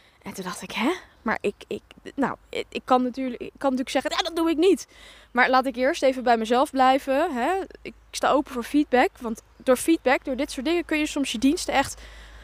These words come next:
vele malen beter maken als het gegronde feedback is. Nou, dat was het in dit geval niet. Ehm,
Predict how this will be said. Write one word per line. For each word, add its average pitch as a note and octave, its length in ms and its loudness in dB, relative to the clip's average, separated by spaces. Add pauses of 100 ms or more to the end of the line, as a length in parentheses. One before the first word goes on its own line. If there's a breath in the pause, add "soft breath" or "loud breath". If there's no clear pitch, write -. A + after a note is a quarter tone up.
(320 loud breath)
vele E4+ 300 4
malen C4+ 260 4
beter C4+ 320 6
maken G3 360 -2
als A#3+ 140 0
het G3+ 120 -6
gegronde D#4+ 480 -2
feedback F#3+ 440 -4
is. - 240 -8
Nou, G#3+ 140 -4
dat G3+ 120 -6
was B3 160 2
het C4+ 120 -4
in C4+ 80 4
dit C#4 160 2
geval B3 260 -2
niet. C4 360 2 (840)
Ehm, A#3 640 4